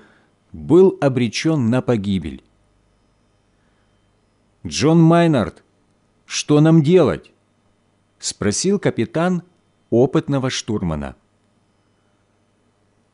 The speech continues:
"Если корабль продержится ещё полчаса, мы достигнем спасительного берега", спокойно ответил тот.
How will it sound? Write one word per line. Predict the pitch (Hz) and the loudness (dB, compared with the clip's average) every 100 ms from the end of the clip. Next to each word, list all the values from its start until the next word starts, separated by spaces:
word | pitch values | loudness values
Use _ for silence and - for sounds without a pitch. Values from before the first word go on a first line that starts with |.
| _ _ | _ _
"Если | 80 110 156 147 139 | -4 0 0 0 0
корабль | 139 139 143 113 92 | 0 0 0 -4 -8
продержится | - 110 110 147 147 117 113 - | -4 -4 0 0 0 -2 -6 -4
ещё | 117 107 139 123 | -4 -4 -4 -4
полчаса, | 123 117 107 98 147 143 - _ _ _ _ _ _ | -2 -4 -4 -6 -6 -6 -8 _ _ _ _ _ _
мы | 85 147 | 0 2
достигнем | 151 143 - 165 156 143 139 110 _ _ _ _ | 2 0 -2 -4 -4 -2 -4 -6 _ _ _ _
спасительного | - - 117 - 139 127 123 123 120 | -12 -4 -2 -2 -4 -2 -2 -2 -2
берега", | 120 117 90 78 64 - _ _ _ _ _ _ _ | -2 -2 -2 -6 -14 -18 _ _ _ _ _ _ _
спокойно | - - 101 - 165 202 202 196 - _ _ - | -10 -4 -6 -2 0 2 2 -2 -6 _ _ -6
ответил | 107 - 80 85 131 143 | -6 -6 -8 -6 -4 -6
тот. | 143 85 71 _ | -6 -10 -10 _